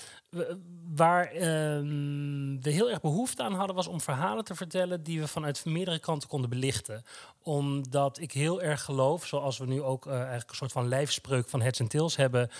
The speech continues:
eh, de waarheid heeft twee kanten. En eigenlijk is mijn eigenlijke uitspraak: de waarheid heeft meerdere kanten. Dus je kan nooit vanuit één visie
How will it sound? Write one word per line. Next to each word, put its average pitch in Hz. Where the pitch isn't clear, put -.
eh, 123
de 120
waarheid 127
heeft -
twee 120
kanten. 151
En 135
eigenlijk 131
is -
mijn 113
eigenlijke 131
uitspraak: 117
de 120
waarheid 117
heeft 104
meerdere 139
kanten. 170
Dus 131
je -
kan 143
nooit 139
vanuit 139
één 156
visie 139